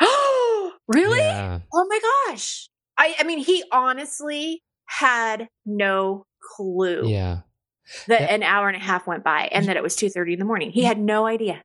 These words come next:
Speaker 2: You know what happens to me? It's, it is the, exactly that and a variation of it. And I'm, I'm sure somebody's gonna be nodding their head with this one too. You're sitting there and you, you have a clock sitting right next to whatever you're doing. Uh, you know, maybe you're watching a show, right? Uh, and,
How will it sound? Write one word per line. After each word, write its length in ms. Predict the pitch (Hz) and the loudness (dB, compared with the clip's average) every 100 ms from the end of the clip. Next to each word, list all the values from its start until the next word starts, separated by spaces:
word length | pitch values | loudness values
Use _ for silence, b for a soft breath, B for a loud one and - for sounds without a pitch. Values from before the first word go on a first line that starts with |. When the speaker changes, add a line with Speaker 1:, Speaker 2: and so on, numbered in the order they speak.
| - | -2
Speaker 2:
You 120 | 175 | 0
know 100 | 196 | 2
what 100 | 175 | 0
happens 340 | 165 143 135 - | -4 -4 -6 -4
to 80 | |
me? 160 | 117 - | -4 -2
It's, 220 | - - - | -2 -2 0
it 120 | 160 | 0
is 220 | 170 131 | 0 -2
the, 120 | 135 | -4
exactly 500 | 123 - 151 185 175 127 | -4 0 0 0 -2 0
that 280 | 101 98 - | 0 -2 -2
and 240 | 135 143 - | -2 -2 -2
a 60 | |
variation 600 | 120 120 117 110 104 107 | 0 0 2 0 0 -2
of 180 | 82 98 | 0 -2
it. 180 | - - B B B | -4 -8 B B B
And 120 | 110 | 0
I'm, 180 | 107 110 - 131 | 0 0 -2 0
I'm 160 | 120 113 | 0 0
sure 400 | - - 156 156 | 0 0 0 0
somebody's 440 | - 127 117 110 | 0 0 0 0
gonna 180 | 123 110 | 0 0
be 100 | 110 | 0
nodding 220 | 104 101 | 0 0
their 100 | 101 | 0
head 140 | 107 98 | 0 -2
with 120 | - | -2
this 180 | 98 - | -2 -2
one 100 | 98 | -4
too. 200 | - - - B B B | -4 -6 -6 B B B
You're 140 | 131 | 0
sitting 360 | - 170 180 151 | 0 0 0 0
there 240 | 123 117 - | 0 -2 -2
and 220 | 120 117 | -2 -4
you, 440 | 131 123 117 110 - | -2 0 0 -2 -2
you 160 | 127 127 | -2 0
have 260 | - 202 | 0 -2
a 40 | 185 | -2
clock 400 | - 180 - - | -2 -4 -4 -6
sitting 400 | - 131 127 143 | -2 -2 -2 -2
right 200 | 208 190 | -2 -2
next 320 | 180 - - | -4 -2 -4
to 100 | 135 | -2
whatever 300 | 135 139 143 | -2 -2 -2
you're 200 | 131 143 | -2 -2
doing. 420 | 131 127 117 - - B B B | 0 -2 -4 -10 -16 B B B
Uh, 180 | 120 117 | 0 0
you 120 | 127 | 0
know, 80 | 131 | 0
maybe 240 | 139 151 | 0 0
you're 180 | 151 147 | 0 0
watching 340 | 131 131 - 123 | 0 -2 -2 -2
a 40 | |
show, 420 | - 127 98 - - | 0 0 -2 -4 -2
right? 340 | 101 107 110 | 0 0 0
Uh, 260 | - 104 95 | 0 0 0
and, 420 | - 107 101 101 | 0 0 0 -2